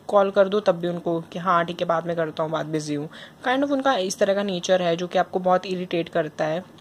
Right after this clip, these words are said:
लेकिन ये उनका nature है, वो ऐसा नहीं है कि वो कहीं और, अ, आपके ऊपर ध्यान नहीं दे रहे, आपको ignore कर रहे हैं। वो सिर्फ ये है कि वो एक time पे ना ज़्यादा चीज़ों को कर नहीं पाते हो। वो कोशिश भी करें ना कि मैं दो चार चीज़ें इकट्ठी कर लूँ, तो उनसे होता नहीं है। तो इसलिए वो जब आपके साथ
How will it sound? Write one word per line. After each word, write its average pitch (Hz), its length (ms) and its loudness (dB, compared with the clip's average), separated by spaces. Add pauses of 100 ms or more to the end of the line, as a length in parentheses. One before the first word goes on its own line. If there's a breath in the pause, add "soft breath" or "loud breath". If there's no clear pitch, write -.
(360)
लेकिन 226 240 0
ये 285 60 4
उनका 285 240 4
nature 202 380 2
है, 180 120 4
वो 180 180 0
ऐसा 185 180 -2
नहीं 220 160 -2
है 208 100 -2
कि 196 80 -2
वो 190 80 -2
कहीं 185 220 -4
और, 180 320 2 (440 loud breath)
अ, 170 520 4 (440)
आपके 185 240 2
ऊपर 190 140 0
ध्यान 185 260 0
नहीं 180 120 -4
दे 175 100 0
रहे, 175 120 2
आपको 170 240 0
ignore 170 340 0
कर 165 180 2
रहे 190 100 4
हैं। 220 80 0
वो 269 100 -4
सिर्फ 285 220 -6
ये 269 160 0
है 262 100 0
कि 240 160 -2
वो 247 160 0
एक 240 260 -2
time 262 160 2
पे 262 80 -2
ना 269 120 0
ज़्यादा 233 220 4
चीज़ों 226 260 -6
को 247 140 -4
कर 214 200 6
नहीं 226 140 0
पाते 165 340 -2
हो। 180 180 -6 (340)
वो 233 360 -2 (160)
कोशिश 240 360 2
भी 277 80 0
करें 233 240 2
ना 262 180 -4 (400 loud breath)
कि 226 80 -2
मैं 214 160 0
दो 208 120 0
चार 208 160 0
चीज़ें 208 260 -4
इकट्ठी 196 320 -4
कर 190 140 2
लूँ, 185 120 -2
तो 202 100 -4
उनसे 202 180 -4
होता 180 320 -2
नहीं 175 160 -4
है। 165 100 -2
तो 220 180 -6
इसलिए 240 240 -4
वो 247 80 -4
जब 233 180 -2
आपके 220 260 -2
साथ 233 140 4